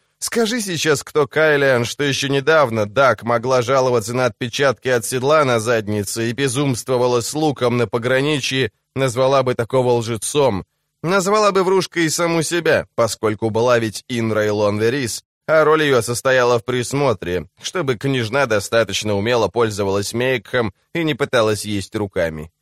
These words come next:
Приветствия и взаимные поклоны продолжались ещё какое-то время, и она уже решила, что будет совершенно проигнорирована и что ей придётся простоять остаток вечера у дверей. «Девица Лонверис»,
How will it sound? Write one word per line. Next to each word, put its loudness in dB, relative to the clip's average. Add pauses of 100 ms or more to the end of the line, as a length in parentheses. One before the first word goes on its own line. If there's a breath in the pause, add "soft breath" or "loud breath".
(300)
Приветствия 0
и -4
взаимные 0
поклоны 0
продолжались 0
ещё 0
какое-то 0
время, 0 (220)
и 0
она 4
уже 2
решила, 0
что -4
будет -2
совершенно 0
проигнорирована 0
и -2
что -4
ей 0
придётся -2
простоять 0
остаток 0
вечера -2
у -4
дверей. -6 (720)
«Девица 0
Лонверис», 0